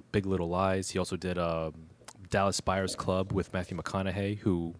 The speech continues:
won an Oscar for that, as well as Jared Leto, uh, and Wild with Reese Witherspoon. Um,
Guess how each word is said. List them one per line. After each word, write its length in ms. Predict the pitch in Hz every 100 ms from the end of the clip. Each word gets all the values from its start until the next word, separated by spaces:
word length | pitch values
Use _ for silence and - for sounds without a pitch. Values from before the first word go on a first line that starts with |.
| -
won 180 | 98 90
an 80 |
Oscar 280 | 85 85 -
for 120 | - 90
that, 260 | 87 90
as 120 | 87
well 140 | - 87
as 140 | 85
Jared 280 | - 82 82
Leto, 400 | 90 87 87 95 - - - - - - _ _
uh, 340 | 90 85 85 -
and 220 | 90 85
Wild 500 | 82 98 101 101 95
with 200 | 90 -
Reese 200 | 92 87
Witherspoon. 680 | 95 92 90 - 98 98 104 - - _ _ _ _ - _ _ _ - - -
Um, 480 | 139 143 160 160 165